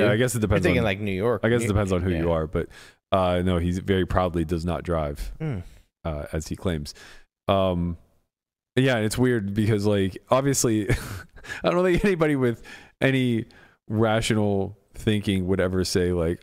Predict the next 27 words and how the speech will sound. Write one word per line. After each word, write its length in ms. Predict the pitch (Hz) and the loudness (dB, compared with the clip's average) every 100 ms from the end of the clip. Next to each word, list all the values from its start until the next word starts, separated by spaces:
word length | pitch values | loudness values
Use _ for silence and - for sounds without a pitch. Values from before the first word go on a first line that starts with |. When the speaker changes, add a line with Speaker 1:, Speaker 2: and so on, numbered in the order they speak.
| - | -2
Speaker 2:
"Oh 60 | 254 | 0
yeah, 340 | 254 247 - - _ - | 2 0 -2 -6 _ -6
no, 220 | 185 160 | -2 0
that 120 | 165 | 0
makes, 440 | 196 208 - - - _ | 0 -2 -4 -12 -16 _
that 80 | - | -4
makes 180 | 202 160 | -2 -2
a 40 | |
lot 80 | 76 | -4
of 40 | - | -4
sense. 500 | 85 120 156 - - - - - _ _ | -2 -2 -4 -10 -12 -12 -12 -16 _ _
You 200 | 202 233 | 0 2
Uber 300 | 240 120 87 | 2 2 0
and 120 | 87 | 0
you 80 | 110 | 0
get 140 | 165 | 0
shit 180 | - 165 | 0 0
done 160 | 160 160 | 2 2
in 80 | 160 | 2
the 60 | |
back 240 | 160 160 - | 2 0 -2
seat." 360 | 180 170 - | -2 0 -2
Like, 400 | 92 87 90 104 | -2 -2 -4 -6
yeah, 280 | 170 127 87 - | -4 -4 -4 -6
no, 200 | 127 85 | -8 -6
that 140 | 92 | -4
makes, 240 | 127 123 | -4 -4